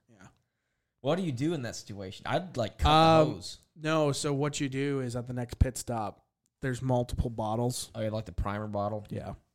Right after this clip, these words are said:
Speaker 1: And
Speaker 2: so
Speaker 1: you
Speaker 2: does
Speaker 1: fill
Speaker 2: it just,
Speaker 1: that
Speaker 2: it just gets hot?
Speaker 1: I mean,
Speaker 2: I feel like there has to be some kind of malfunction for it to get hot.
Speaker 1: I mean, I think there was, and to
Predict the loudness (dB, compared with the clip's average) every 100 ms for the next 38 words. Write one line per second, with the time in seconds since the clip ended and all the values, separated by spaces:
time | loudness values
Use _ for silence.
0 | _ _ _ _ _ 0 4 6 6 6
1 | 4 2 -2 -4 -6 -4 -4 -4 -2 -2
2 | -2 -8 _ _ _ _ _ _ _ 6
3 | 8 6 4 -8 _ _ -8 -4 -2 -2
4 | -4 -4 -6 -6 -6 -6 -8 -4 -4 -4
5 | -8 -8 -8 -6 -8 -6 -8 -10 -8 -6
6 | 4 6 6 6 6 6 4 4 2 4
7 | 4 4 0 -2 -2 -4 0 0